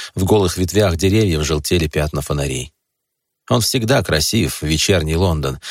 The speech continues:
даже в январе. Даже при резком восточном ветре красив никогда не приедающейся красотой.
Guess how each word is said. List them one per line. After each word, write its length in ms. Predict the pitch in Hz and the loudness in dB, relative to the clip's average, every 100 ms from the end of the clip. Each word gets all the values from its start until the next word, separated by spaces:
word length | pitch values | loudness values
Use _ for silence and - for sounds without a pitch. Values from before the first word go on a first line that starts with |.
| - | -14
даже 320 | - 101 92 82 | -4 -2 0 0
в 40 | |
январе. 520 | 78 78 76 73 65 - _ _ _ - | 0 0 0 -2 -6 -12 _ _ _ 0
Даже 260 | 95 82 | 2 0
при 180 | - 82 | 0 0
резком 400 | 90 92 - 85 | 2 0 0 0
восточном 580 | 82 80 90 85 90 85 | 0 0 0 0 0 0
ветре 460 | 80 78 - 73 - - - | 0 -2 -2 -6 -6 -10 -4
красив 500 | 98 90 - 101 - | 0 0 0 -2 0
никогда 640 | 98 110 107 92 85 101 | 0 2 0 0 0 0
не 100 | 90 | 0
приедающейся 920 | 80 80 78 78 78 - 71 71 69 | 0 -2 0 0 0 0 -2 -2 -4
красотой. 680 | 71 - - 69 - 64 - | -4 -4 -2 -4 -4 -4 -6